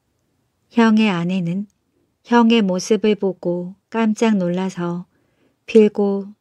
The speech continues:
또 빌었지만 돌사자는 꼼짝도 하지 않았어요. 형의 아내는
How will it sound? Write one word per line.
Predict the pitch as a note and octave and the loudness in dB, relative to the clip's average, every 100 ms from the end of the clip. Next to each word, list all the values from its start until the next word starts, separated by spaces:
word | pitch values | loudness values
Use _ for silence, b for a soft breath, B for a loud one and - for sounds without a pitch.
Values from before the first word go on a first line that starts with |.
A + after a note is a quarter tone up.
| _ - | _ 2
또 | A3+ | 2
빌었지만 | G#3+ G3+ F#3+ G3+ F#3+ F3 F3 F3 F#3 _ _ _ _ _ _ | 4 -2 -2 -6 -6 -6 -6 -8 -12 _ _ _ _ _ _
돌사자는 | A#3 G#3+ A#3 A3+ A3+ G#3 G#3+ G#3 | 2 4 2 0 2 2 0 0
꼼짝도 | A#3+ A3 A#3 - A#3+ | 0 0 -2 0 0
하지 | G#3+ G#3+ G#3 | 2 0 0
않았어요. | G3 D#3+ F3 F3+ - D3+ G3 G3+ _ _ _ _ _ _ _ _ _ _ _ _ _ | -2 -2 -4 -6 -6 -4 -6 -8 _ _ _ _ _ _ _ _ _ _ _ _ _
형의 | A#3 A#3 A#3 | 2 4 2
아내는 | G3+ F3+ F#3+ F#3+ F#3 F3+ | 0 -2 -4 -4 -4 -8